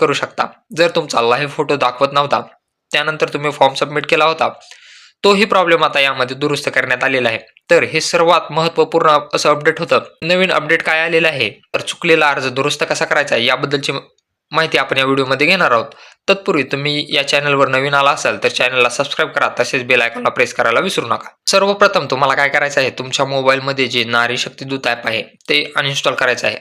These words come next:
अनइन्स्टॉल करायचं नसेल, तर तुम्हाला प्ले स्टोअरवर येऊन अपडेट करायचं आहे.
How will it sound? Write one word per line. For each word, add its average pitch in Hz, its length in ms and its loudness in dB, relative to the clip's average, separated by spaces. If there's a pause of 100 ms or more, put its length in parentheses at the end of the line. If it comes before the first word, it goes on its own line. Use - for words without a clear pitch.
(140)
अनइन्स्टॉल 156 440 0
करायचं 151 400 -2
नसेल, 156 360 -2
तर 143 40 -2
तुम्हाला 143 320 0
प्ले 147 200 0
स्टोअरवर 165 360 4
येऊन 156 240 -6 (720)
अपडेट 180 360 0
करायचं 123 340 -2
आहे. 123 140 -4